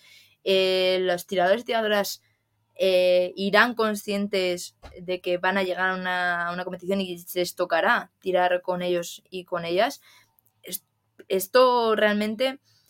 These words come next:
hace que, que se, se emponzoñe todo, ¿no? Sol-, no solo es que no se vayan a celebrar competiciones que ya estaban en calendario desde que se puso prácticamente,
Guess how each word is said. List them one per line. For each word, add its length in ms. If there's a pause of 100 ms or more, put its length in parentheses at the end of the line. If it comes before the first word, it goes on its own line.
(320)
hace 520
que, 520
que 220
se, 600
se 100
emponzoñe 640
todo, 400
¿no? 240
Sol-, 300
no 100
solo 240
es 80
que 400
no 240
se 140
vayan 180
a 80
celebrar 400
competiciones 640
que 140
ya 80
estaban 320
en 100
calendario 640 (340)
desde 400
que 80
se 140
puso 480
prácticamente, 800